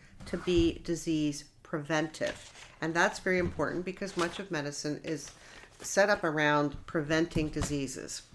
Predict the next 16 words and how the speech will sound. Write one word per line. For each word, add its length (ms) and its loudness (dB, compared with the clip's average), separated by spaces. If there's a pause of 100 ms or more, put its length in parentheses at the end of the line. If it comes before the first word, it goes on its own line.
(340)
From 320 2
the 100 2
same 400 2
source, 720 -4
I 100 0
want 320 0
to 160 -4
read 340 -4
you 120 -4
one 540 -2 (120)
other 340 0
paragraph, 680 0 (400)
which 260 -4
is 380 0
extremely 1080 -2
significant 1040 -6